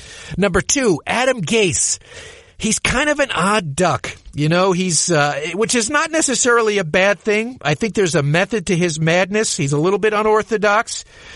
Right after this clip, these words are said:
But as Bill Parcells liked to say, football is not for well-adjusted people. And I think Adam fits into that category. Uh, he does some unusual things. He gives the players two days off after preseason games. His practice regimen is a little different.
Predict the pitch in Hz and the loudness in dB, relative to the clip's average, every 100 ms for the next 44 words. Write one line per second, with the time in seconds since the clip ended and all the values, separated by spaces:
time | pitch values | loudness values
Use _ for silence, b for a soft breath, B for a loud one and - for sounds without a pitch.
0 | B B - 170 165 147 139 190 196 214 | B B -4 2 2 2 0 0 2 2
1 | 190 - 190 185 170 165 165 - 180 175 | 0 2 2 2 0 0 0 2 2 2
2 | 170 151 156 - 131 127 - - - 226 | 0 -4 -12 -14 -12 -12 -14 -4 -2 2
3 | 247 214 160 175 180 - 175 160 165 151 | 2 4 2 0 0 0 2 2 2 2
4 | 151 143 139 120 151 127 113 120 123 143 | 0 0 -4 -2 -2 0 -2 0 0 0
5 | 190 170 170 180 180 151 175 - 165 175 | 0 0 0 0 -2 -2 -2 -2 -2 0
6 | 151 143 - 160 160 147 156 156 151 B | 0 0 0 0 0 2 2 2 -2 B
7 | B B B - 123 127 127 127 123 117 | B B B -8 -2 2 2 2 0 -2
8 | 160 147 185 - 196 175 170 185 175 180 | -2 2 0 2 0 2 2 0 0 0
9 | 170 - 190 165 165 127 151 143 156 - | 0 0 0 2 0 0 -2 -2 -2 0
10 | 170 165 - 180 170 165 156 160 156 170 | 2 0 -2 0 2 2 4 2 2 0
11 | 156 165 143 - 160 - 170 156 143 127 | 0 -4 -4 -2 -2 -2 -2 0 0 0
12 | 131 117 110 139 - - 160 170 160 - | 0 0 0 -2 -4 -2 -2 0 -2 0
13 | 165 156 147 156 151 147 147 160 156 127 | 2 2 2 0 0 0 2 2 0 0
14 | 175 160 170 147 - | -2 0 0 -2 -4